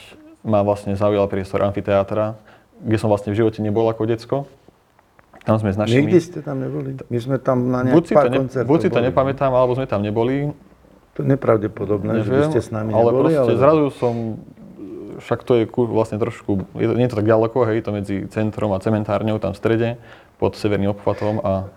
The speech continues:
Speaker 2: E,
Speaker 1: to bolo
Speaker 2: dobre,
Speaker 1: proste za-,
Speaker 2: skúsme,
Speaker 1: zaraz, hej.
Speaker 2: skúsme sa k tej téme vrátiť. Ja uzavriem teda tému Iný piatok, že bola by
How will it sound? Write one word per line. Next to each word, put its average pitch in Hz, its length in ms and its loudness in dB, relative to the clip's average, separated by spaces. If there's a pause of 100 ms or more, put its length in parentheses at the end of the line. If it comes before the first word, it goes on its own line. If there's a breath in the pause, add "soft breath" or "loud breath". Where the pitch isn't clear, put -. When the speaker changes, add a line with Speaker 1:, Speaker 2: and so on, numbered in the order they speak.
(120)
Speaker 2:
E, 120 140 -2
Speaker 1:
to 131 140 6
bolo 135 80 6
Speaker 2:
dobre, 127 80 0
Speaker 1:
proste 92 100 -6
za-, 131 140 8
Speaker 2:
skúsme, - 80 8
Speaker 1:
zaraz, 131 280 4
hej. 107 260 -10
Speaker 2:
skúsme 190 280 4
sa 165 140 -4
k - 80 -8
tej 156 160 0
téme 160 200 2
vrátiť. 139 440 2
Ja 143 160 8
uzavriem 135 400 6
teda 123 240 0
tému 127 320 0
Iný 120 220 0
piatok, 113 320 0
že 107 100 -4
bola 147 240 6
by 117 100 0